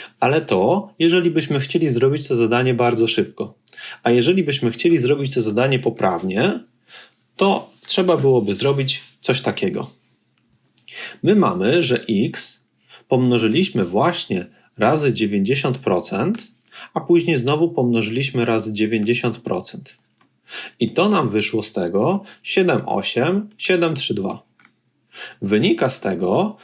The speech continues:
że możemy to też zapisać w taki sposób, bo przypominam, że procenty można zapisać za pomocą ułamka.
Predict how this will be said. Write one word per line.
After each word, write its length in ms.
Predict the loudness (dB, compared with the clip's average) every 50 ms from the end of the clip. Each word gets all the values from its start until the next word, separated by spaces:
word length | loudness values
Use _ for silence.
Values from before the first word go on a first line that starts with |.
| -18 _ -2
że 100 | 0 2
możemy 400 | 2 2 2 2 0 0 0 0
to 100 | -2 -2
też 220 | 0 -2 -2 0
zapisać 440 | -2 -2 -2 -2 -2 -2 -2 -4 -4
w 80 | -4
taki 260 | -4 -4 -4 -4 -6 -8
sposób, 540 | -4 -2 -2 0 0 -2 -4 -8 -10 -12 -12 -6
bo 140 | -2 -2 -2
przypominam, 800 | -2 -2 -6 -2 0 0 2 2 2 2 2 0 0 0 0 -2 -6 -12 -20 -16 -6 -2
że 140 | -2 -2 0
procenty 920 | 0 0 0 0 0 0 0 0 0 0 -2 -2 0 2 2 2 0 -2 -6 -12 _ _ _
można 320 | -2 0 2 2 2 0 0
zapisać 500 | 0 -2 -2 -4 -6 -2 0 0 2 2
za 80 | 2
pomocą 460 | 0 0 0 0 0 -2 -2 -2 -4
ułamka. 680 | -2 -2 0 0 0 0 -2 -4 -4 -6 -8 -10 -10